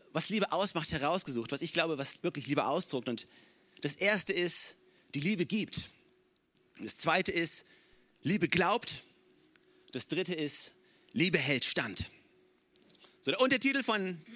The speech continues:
der Message, der Untert-, der Haupttitel ist Liebe Gott, liebe Menschen und liebe das Leben. Und darunter kannst du schreiben, wenn du willst, als Untertitel, Geben, Glauben und Standhalten.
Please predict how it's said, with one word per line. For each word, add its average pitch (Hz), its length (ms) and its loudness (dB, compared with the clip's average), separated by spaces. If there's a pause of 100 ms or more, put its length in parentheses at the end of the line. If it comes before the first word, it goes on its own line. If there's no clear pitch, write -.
(120)
der 156 80 2
Message, 208 380 2
der - 80 -2
Untert-, 208 300 -4
der 147 200 -2
Haupttitel 233 380 2
ist 196 200 0
Liebe 214 220 0
Gott, 214 380 2 (200)
liebe 165 160 0
Menschen 196 480 2 (240)
und 170 160 2
liebe 190 160 4
das 160 180 2
Leben. 220 420 2 (320)
Und 180 180 4
darunter 240 300 4
kannst 214 220 2
du 196 40 2
schreiben, 208 320 4
wenn 208 60 0
du 196 80 2
willst, 196 380 0 (460)
als - 140 -2
Untertitel, 175 560 0 (160)
Geben, 233 480 2 (460)
Glauben 180 540 0 (480)
und - 100 0
Standhalten. - 580 0